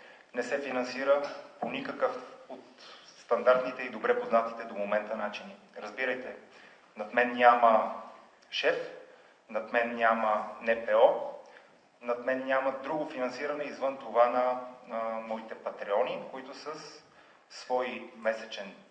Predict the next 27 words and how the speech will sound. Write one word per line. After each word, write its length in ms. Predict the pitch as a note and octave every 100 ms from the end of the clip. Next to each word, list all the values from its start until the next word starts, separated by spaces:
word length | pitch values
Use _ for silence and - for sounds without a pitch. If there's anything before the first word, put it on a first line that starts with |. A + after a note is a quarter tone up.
| _ _
дан, 440 | A2+ A#2 A2+ - - -
оценявайки 640 | - A2+ A#2 A#2 A2+ A2+
труда 280 | - G#2+ A#2
ми 100 | A#2+
между 280 | A2 G#2 G#2 G2+ - - - - -
десет 420 | A2+ - - -
и, 400 | A2 G#2 - -
да 120 | A2
кажем, 260 | G#2+ G#2 G#2 -
двайсет, 420 | G#2+ A#2+ A#2+ -
тридесет, 280 | A2+ A2 A2+
някои 280 | G2 - -
до 60 |
петдесет 460 | - - - - C#3+
лева, 200 | F3 F#3 F#3 - - - - _ _ -
ми 120 | B2+
позволяват 840 | - - C3 D3 D3+ D3+ - - C3+
да 220 | C#3 -
правя 360 | C3+ C#3 C#3+ B2 - - _ _
това, 300 | G#2+ B2+ B2+
което 260 | B2+ B2+ A#2+
аз 220 | A#2 -
считам 360 | - A#2+ C3+ C3
за 140 | B2
независима 520 | A#2+ A2+ A2 A2+ A2+
журналистика. 640 | G2+ G2+ G2 G2+ - - - _ _ _ - - - _ - - - -
Ам, 520 | G#2+ G#2 G#2+ G#2 G#2+